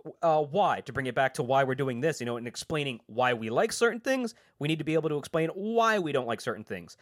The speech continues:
I, uh, I believe Gen Urobuchi, who is the writer of, you know, Fate Zero, Sayona Uta, and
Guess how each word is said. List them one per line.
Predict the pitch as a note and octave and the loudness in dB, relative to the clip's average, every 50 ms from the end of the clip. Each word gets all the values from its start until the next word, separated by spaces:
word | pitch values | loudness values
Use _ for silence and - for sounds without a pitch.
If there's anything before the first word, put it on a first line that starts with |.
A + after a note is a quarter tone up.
| - - - - - - _ _ _ _ _ _ | -20 -20 -20 -20 -20 -20 _ _ _ _ _ _
I, | - B2 A#2 A2+ | 0 0 2 2
uh, | A#2 A2 A2 G#2+ G#2+ G#2+ - | 4 2 4 4 2 2 0
I | C3+ D3 | 0 0
believe | C#3+ D#3 D#3 F3+ B3 A3 D#3+ | 0 0 0 0 -2 0 0
Gen | E3 F3 F3+ E3 | 0 0 2 2
Urobuchi, | D3 D3+ C#3+ B2+ G2+ C3+ C#3+ D3 - B2+ A#2 B2 | 2 2 2 2 2 0 -2 -2 -4 -6 -6 -4
who | C#3+ D3+ | -4 -2
is | C#3 A#2+ | -2 -2
the | G2+ C3 | -4 -2
writer | A#2 B2+ A#2+ A#2+ A2+ A2+ | 0 2 2 2 2 0
of, | A2 G2 - - | -2 -4 -6 -8
you | A2+ G#2 | -6 -6
know, | G2 F#2+ | -6 -6
Fate | - - B2 A#2+ A2+ | -6 -8 -8 -8 -6
Zero, | G#2+ A2 A2 A2 A2 G#2+ | -4 -2 0 0 0 0
Sayona | G#2 - C#3 A#2+ A#2+ A#2 A#2 A2 - | 0 0 0 0 2 0 0 -4 -6
Uta, | A#2+ A2+ G#2+ - A2+ G#2 G#2 G#2 | -6 -8 -8 -6 -6 -6 -6 -6
and | G2 G2 | -8 -10